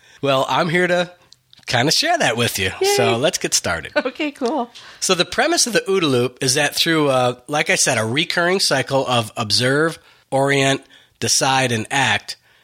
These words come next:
Speaker 1: you can get inside an opponent's decision-making cycle and gain the advantage.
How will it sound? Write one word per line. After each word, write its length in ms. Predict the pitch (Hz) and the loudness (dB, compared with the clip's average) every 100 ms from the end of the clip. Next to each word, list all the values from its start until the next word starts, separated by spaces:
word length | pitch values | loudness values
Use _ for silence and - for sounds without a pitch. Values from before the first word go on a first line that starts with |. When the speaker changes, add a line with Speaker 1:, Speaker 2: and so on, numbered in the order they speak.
| - | -4
Speaker 1:
you 140 | 143 | -2
can 180 | 190 156 | 0 0
get 200 | 135 135 | 0 0
inside 640 | 151 175 - 151 131 127 | 0 0 2 2 2 0
an 160 | 123 117 | 0 -2
opponent's 640 | 110 - 123 123 117 - | -2 -2 0 0 0 -2
decision-making 760 | - 117 - 175 120 95 92 98 | -2 -4 -2 -2 -2 -4 -6 -4
cycle 420 | - 90 92 113 - | -4 -4 -6 -8 -8
and 120 | 113 | -4
gain 200 | 101 98 | -4 -4
the 80 | 104 | -6
advantage. 540 | 107 156 156 - - | -2 -2 -2 -4 -8